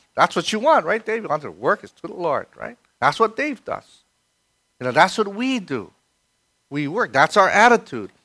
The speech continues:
Matthew twenty-five twenty-nine. "To those who use well what they are given, even more will be given, and they will have an abundance. But from those who do nothing,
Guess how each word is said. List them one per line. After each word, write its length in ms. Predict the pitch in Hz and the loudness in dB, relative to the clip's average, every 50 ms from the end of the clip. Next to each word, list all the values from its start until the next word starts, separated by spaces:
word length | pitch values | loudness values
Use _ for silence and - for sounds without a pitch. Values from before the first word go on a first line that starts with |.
| _ _ _ _ _ _ _ | _ _ _ _ _ _ _
Matthew 420 | - 123 143 151 160 160 - 196 | 0 4 6 6 6 4 0 -6
twenty-five 540 | 185 - - 185 180 185 175 - 180 180 175 | -4 0 0 0 2 2 4 6 6 6 6
twenty-nine. 520 | 180 - 196 196 202 214 233 233 208 139 - - _ _ _ _ _ _ _ | 4 0 -2 0 2 4 4 4 4 2 -2 -6 _ _ _ _ _ _ _
"To 160 | - 175 156 | -4 -4 -2
those 580 | 135 127 160 185 208 214 226 233 202 - - - _ _ _ _ - | 2 4 6 8 8 8 6 4 0 -4 -10 -16 _ _ _ _ -6
who 160 | 170 165 156 | -4 -4 -2
use 580 | 147 123 123 139 175 196 214 214 214 202 165 | -4 -4 -4 -2 -2 0 0 0 -2 -4 -6
well 540 | 143 131 135 147 175 196 202 214 220 208 190 | -8 -4 2 6 8 10 12 12 10 10 8
what 240 | 185 196 196 196 190 | 8 6 6 4 2
they 140 | - 190 185 | -2 0 2
are 180 | 180 170 165 | 4 4 4
given, 560 | 156 135 131 165 202 196 165 143 117 107 110 - _ _ _ _ _ | 2 0 0 2 2 2 2 0 -4 -4 -6 -8 _ _ _ _ _
even 320 | - 202 208 202 220 196 | -4 -2 0 0 0 0
more 360 | 190 185 208 247 269 277 262 | 2 4 4 8 8 10 8
will 180 | 240 208 175 156 | 8 6 2 -2
be 160 | 143 135 123 | -2 -6 -10
given, 380 | 117 120 127 120 113 110 110 _ _ _ _ _ _ _ _ _ _ _ | -10 -10 -10 -10 -10 -12 -18 _ _ _ _ _ _ _ _ _ _ _
and 140 | - 151 156 | -2 0 4
they 140 | 147 175 190 | 6 6 8
will 140 | 185 185 175 | 8 6 6
have 200 | 165 175 165 165 | 6 4 4 4
an 80 | 165 | 2
abundance. 760 | 175 175 160 - 190 220 247 226 180 131 92 - _ _ _ _ _ _ _ _ _ _ | 0 0 2 2 4 4 4 2 0 -6 -10 -12 _ _ _ _ _ _ _ _ _ _
But 180 | - 160 165 160 | 2 2 2 2
from 300 | - 175 160 151 135 123 _ _ | 2 2 2 2 0 -4 _ _
those 400 | - 160 170 190 196 208 196 - | 2 4 6 6 4 2 -2 -6
who 100 | - 151 | -10 -10
do 200 | 139 135 139 131 | -8 -6 -4 -2
nothing, 540 | 123 143 214 233 226 - 120 107 104 117 | 2 2 2 2 0 -6 -12 -14 -14 -16